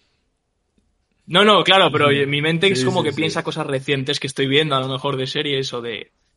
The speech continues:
Speaker 1: o de películas. Buah, una película.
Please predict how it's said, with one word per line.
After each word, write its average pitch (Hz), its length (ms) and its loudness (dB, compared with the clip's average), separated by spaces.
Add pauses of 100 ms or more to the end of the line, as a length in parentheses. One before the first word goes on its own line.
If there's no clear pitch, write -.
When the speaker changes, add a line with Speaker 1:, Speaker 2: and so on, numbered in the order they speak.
(280)
Speaker 1:
o 123 140 -4
de 123 100 -4
películas. 139 580 -4
Buah, 123 140 -6
una 151 240 -4
película. 127 720 -6